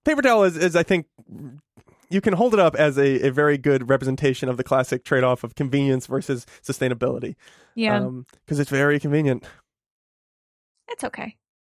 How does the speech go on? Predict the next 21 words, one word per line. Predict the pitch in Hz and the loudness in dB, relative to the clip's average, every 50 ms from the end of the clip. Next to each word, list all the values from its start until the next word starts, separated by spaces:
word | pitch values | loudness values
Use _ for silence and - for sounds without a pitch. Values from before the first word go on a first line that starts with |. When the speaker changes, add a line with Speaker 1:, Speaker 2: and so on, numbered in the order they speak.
| _ _ _ _ _ - | _ _ _ _ _ -20
Speaker 1:
It's | - - | -20 -20
very | - - 131 147 131 | -16 -14 -14 -14 -12
convenient. | - - 127 123 127 123 123 - - - - - | -10 -10 -8 -6 -6 -6 -8 -10 -12 -20 -10 -2
What | - 320 | 2 2
do | 339 | 2
you | 320 | 4
Speaker 2:
It | 311 | 2
Speaker 1:
do? | 311 294 | 2 2
Speaker 2:
depends | 277 311 311 - | 2 0 0 0
how | 330 311 | 2 2
often | 302 294 311 - 311 | 2 2 2 0 -4
you | 302 302 | -2 0
wash | 294 294 294 | 0 0 0
your | - 277 | -4 -4
sheets. | - 370 359 349 - - - - - - | -4 -2 -2 -2 -2 -4 -6 -6 -6 -10
<laughs> | - - | -8 -2
Speaker 1:
Yeah, | 143 151 160 165 | 0 2 2 2
that's | 165 151 147 147 - | 2 0 -4 -6 -6
part | _ - 143 147 | _ -2 0 0
of | 143 | 2
it. | 139 - - - | 0 0 -2 -6